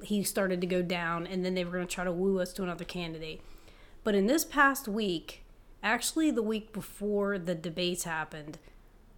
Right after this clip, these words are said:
when Bernie was growing strong and getting more money every single week, like, the claw started to come out. We saw the whole Warren thing.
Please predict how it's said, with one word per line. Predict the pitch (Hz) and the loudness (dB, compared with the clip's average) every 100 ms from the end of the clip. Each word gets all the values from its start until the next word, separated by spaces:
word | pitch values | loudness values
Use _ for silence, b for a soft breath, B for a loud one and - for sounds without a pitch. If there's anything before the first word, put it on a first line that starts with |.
| - | -12
when | 233 214 185 | -2 0 4
Bernie | 202 233 320 | 6 6 6
was | 320 208 165 | 6 4 0
growing | 156 170 185 196 208 214 | -4 2 4 6 4 2
strong | 208 - - 185 170 170 170 | -2 -2 0 0 0 0 -2
and | 170 | -2
getting | 175 170 | -2 -2
more | 165 185 | 0 2
money | 208 185 170 | 2 2 2
every | 165 175 | 0 -2
single | 190 202 185 | -2 0 0
week, | 175 160 - | 0 -2 -4
like, | 185 180 - | -2 -2 -4
the | - | -8
claw | 180 - 175 175 | -6 -2 -2 -2
started | - 180 180 | -4 -6 -6
to | |
come | 175 175 165 | -6 -6 -8
out. | 170 180 - b b b b | -8 -14 -18 b b b b
We | 180 | -4
saw | 170 180 | 0 2
the | 190 | 2
whole | 220 208 | 2 2
Warren | 196 202 190 185 | 2 2 4 2
thing. | 185 180 175 175 175 | 2 0 2 0 -2